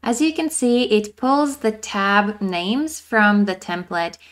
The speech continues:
So you have the option of hiding some of the worksheets. In my case, I'm going to hide the input data tab and only display the worksheet tab, which is where all the visual graphics are.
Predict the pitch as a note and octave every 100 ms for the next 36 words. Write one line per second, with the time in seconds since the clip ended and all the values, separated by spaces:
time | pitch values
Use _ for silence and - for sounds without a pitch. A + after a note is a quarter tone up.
0 | - _ - G#3+ A3 C#4 D#4 D#4 C4+ A3+
1 | A3+ - G#3 F#3+ - F#3+ G3 G3 G3 G3
2 | G3 F#3+ - E3+ E3+ G3+ - D4+ G4+ -
3 | - - - G#3 G3+ G#3 A3 A3+ A3 A3+
4 | G#3+ B3 B3 A#3+ A#3+ A3 D4 F#3+ - -
5 | F#3+ G3+ G#3 G3+ F3+ F3+ F#3+ G3+ B3 B3
6 | A3+ G#3 G3+ G3 G3 F#3 F3+ - F3+ E3+
7 | E3 D#3+ F#3+ G3 - B3 B3+ A#3+ A#3+ G3+
8 | G3+ F3 F3 F3 F3 E3+ F3 E3 E3+ D#3
9 | D3+ D3+ D3 D#3 - - D#2 F3+